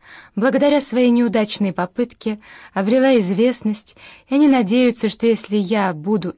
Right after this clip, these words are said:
их, то есть нашим лицом, то мы громче о себе заявим.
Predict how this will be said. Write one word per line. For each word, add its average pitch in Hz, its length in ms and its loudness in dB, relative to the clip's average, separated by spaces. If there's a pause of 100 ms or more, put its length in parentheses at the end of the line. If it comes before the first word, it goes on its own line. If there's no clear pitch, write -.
их, - 420 -10 (340)
то 202 80 -8
есть 190 240 -4
нашим 190 400 -4
лицом, 220 540 -6 (320)
то 262 120 -2
мы 285 140 2
громче 220 400 0
о 180 40 -2
себе 175 280 -2
заявим. 147 500 -8